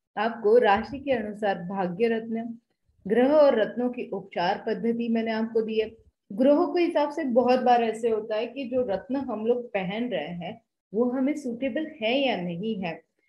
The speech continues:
नहीं है तो उसे activation करने की जरूरत पड़ती है। बहुत बार हम लोग उसे activate करते ही नहीं है,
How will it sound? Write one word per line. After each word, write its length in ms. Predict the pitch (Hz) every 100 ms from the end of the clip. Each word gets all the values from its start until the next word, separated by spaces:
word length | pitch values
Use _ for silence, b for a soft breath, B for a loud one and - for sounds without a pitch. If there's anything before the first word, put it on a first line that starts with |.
| - 208
नहीं 320 | 220 269 302
है 260 | 269 277
तो 80 | 302
उसे 240 | 285 - 302
activation 920 | - 190 196 - 320 285 - 240 233
करने 280 | 196 185
की 180 | 180 185
जरूरत 400 | 180 175 170 175
पड़ती 220 | - - 196
है। 60 |
बहुत 260 | 190 202 226
बार 240 | 226 247
हम 100 | 240 240
लोग 140 | 247
उसे 200 | 247 254 -
activate 500 | 214 - 240 262 262
करते 340 | 240 196 180 247
ही 160 | 262
नहीं 200 | 226 185
है, 80 | 165